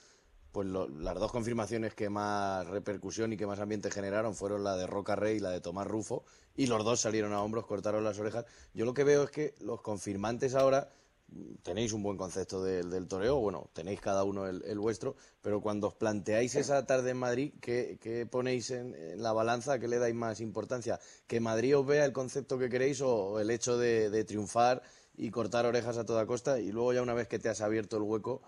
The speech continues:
eh, demostrar el torero que, que quieres ser? Porque al final vemos muchos confirmantes, pero falta ese, ese triunfo rotundo.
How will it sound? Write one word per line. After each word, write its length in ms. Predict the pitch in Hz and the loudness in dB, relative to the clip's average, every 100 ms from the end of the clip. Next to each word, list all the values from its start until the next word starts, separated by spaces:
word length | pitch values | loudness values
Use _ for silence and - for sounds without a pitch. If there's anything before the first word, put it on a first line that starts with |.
| - _ - | -20 _ -6
eh, 640 | 95 92 69 60 50 50 82 | -2 0 -2 -4 -8 -10 -6
demostrar 460 | 98 98 117 117 | -4 -2 2 2
el 120 | 110 | 2
torero 320 | 101 104 101 92 | 0 0 0 0
que, 440 | 101 98 85 73 | -2 -2 -4 -6
que 140 | 107 90 | -4 -2
quieres 260 | 104 101 | 0 0
ser? 160 | 139 135 | 0 -2
Porque 160 | 104 | -2
al 60 | 98 | -4
final 260 | 101 107 113 | -2 -2 -2
vemos 220 | 123 120 | -2 -4
muchos 260 | 123 117 | -6 -6
confirmantes, 560 | - 113 113 113 113 - | -6 -4 -2 -2 -2 -4
pero 180 | 113 98 | -2 -2
falta 320 | - 123 110 | 0 0 0
ese, 320 | 98 101 - | -2 -4 -4
ese 220 | 98 104 | -6 -6
triunfo 380 | 92 104 107 101 | -4 -4 -2 -4
rotundo. 460 | 90 85 135 90 | -4 -6 -6 -8